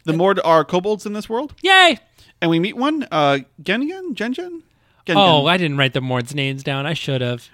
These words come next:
Speaker 1: Whatever. It, it, it's like, uh, the kobolds here, much like in our world, dig up lots of valuable relics, making it one of the few areas that merchants still come by. So, to fit <laughs> in here, we need to participate in a local custom, which is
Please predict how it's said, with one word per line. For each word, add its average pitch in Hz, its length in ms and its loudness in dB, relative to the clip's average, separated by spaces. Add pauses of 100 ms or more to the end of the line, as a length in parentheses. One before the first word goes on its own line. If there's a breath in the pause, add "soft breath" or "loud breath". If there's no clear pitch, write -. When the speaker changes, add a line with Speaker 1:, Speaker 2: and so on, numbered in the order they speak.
Speaker 1:
Whatever. 165 320 6
It, 165 160 -6
it, 214 100 -12
it's 220 480 -8
like, 240 220 0 (300 loud breath)
uh, - 220 -14
the 202 100 -2
kobolds 233 400 2
here, 190 240 0
much 180 180 -6
like 202 140 -4
in 180 40 0
our 156 120 4
world, 147 360 0
dig 160 160 -2
up 160 140 -2
lots 160 180 0
of 156 80 -4
valuable 147 360 4
relics, 143 500 -2 (320 soft breath)
making 160 300 -2
it 143 80 -4
one 160 120 0
of 156 100 -4
the 175 80 -6
few 165 80 -2
areas 143 240 0
that 147 80 -8
merchants 139 340 -8
still 139 180 -6
come 135 200 -6
by. 131 320 0 (460 soft breath)
So, 165 680 4
to - 120 -8
fit 226 260 0
<laughs> - 220 -2
in 185 120 2
here, 147 440 2 (320 loud breath)
we 175 80 2
need 170 60 0
to 156 40 -8
participate - 440 -4
in 165 80 -4
a 151 60 0
local 175 220 0
custom, 143 500 -2
which 139 180 -2
is 147 240 -2